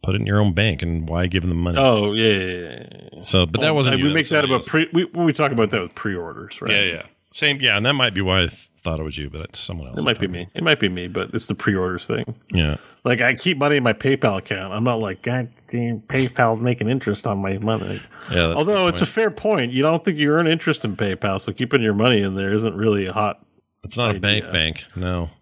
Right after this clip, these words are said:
Speaker 1: It's
Speaker 2: You can,
Speaker 1: secure,
Speaker 2: you can
Speaker 1: but
Speaker 2: make a whole half a percent if you <laughs> give it a savings account.
Speaker 1: Yeah.
Speaker 2: It's incredible.
Speaker 1: You'd be rich. Um, all right. Well, anyway, Old World coming to <laughs> everything else. That's the main point there.
Speaker 2: Yeah.
Speaker 1: Uh, there also, we heard, we learned this week there are four SteamWorld games being worked on right now.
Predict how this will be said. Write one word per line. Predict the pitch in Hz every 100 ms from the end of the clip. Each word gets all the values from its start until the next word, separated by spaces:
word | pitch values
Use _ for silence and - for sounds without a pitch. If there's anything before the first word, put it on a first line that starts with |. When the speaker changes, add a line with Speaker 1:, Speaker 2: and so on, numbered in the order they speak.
| -
Speaker 1:
It's | 107 113
Speaker 2:
You | 113
can, | 131
Speaker 1:
secure, | 170 101
Speaker 2:
you |
can | 110
Speaker 1:
but | 123
Speaker 2:
make | 120
a | 107
whole | 135 139 135 139 131 -
half | 127 131
a | 131
percent | 147 127 165 160 107
if | 120
you | 110
<laughs> | -
give | 139 -
it | 190
a | 165
savings | 151 185 160 131 120
account. | - 104 - - - 92
Speaker 1:
Yeah. | 85 98 92 90
Speaker 2:
It's | 101
incredible. | 117 127 120 101 104
Speaker 1:
You'd | 95
be | 90
rich. | 95 - - - - - - - - -
Um, | 113 120 120 117 117 113
all | 98
right. | - 71
Well, | 110 113
anyway, | 104 92 90 87 -
Old | 110 101
World | 87 78 78
coming | 107 95 90
to | 87 87
<laughs> |
everything | 110 90 85
else. | 80 73 -
That's | - 80
the | -
main | 76 78
point | 80 78 76
there. | 90 78 - - - - - - -
Speaker 2:
Yeah. | 110 113 117 117
Speaker 1:
Uh, |
there | 117 127
also, | 139 - 139 135 127
we | 127 127
heard, | 139 135
we | 123
learned | 123 135 127
this | 117
week | 123 113
there | 104
are |
four | 98 - 131 156 170
SteamWorld | - - 160 156 139 117 98
games | 104 98 92 85
being | 98 95
worked | 90 -
on | 82 82
right | 80
now. | 73 69